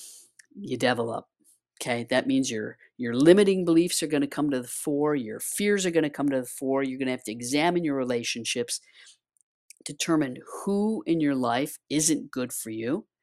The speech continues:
right? And you're also gonna have to find a purpose, the author says. She says, "Purpose is a symbol of what you're doing, what you wanna accomplish while you're alive. A purpose, a reason for being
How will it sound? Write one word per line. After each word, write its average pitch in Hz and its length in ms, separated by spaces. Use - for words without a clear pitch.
right? 139 320
And 160 160
you're 160 140
also 220 320
gonna 139 280
have 135 340
to 131 360
find 139 420
a 147 40
purpose, 190 480
the 120 160
author 113 240
says. - 480
She - 180
says, 170 240
"Purpose 233 480
is 180 140
a 151 80
symbol 185 440
of 139 120
what 139 280
you're 120 200
doing, 131 480
what 131 240
you 131 160
wanna 127 380
accomplish 135 760
while 120 440
you're 117 380
alive. 113 560
A 120 160
purpose, 190 600
a 113 80
reason 175 480
for 170 240
being 139 500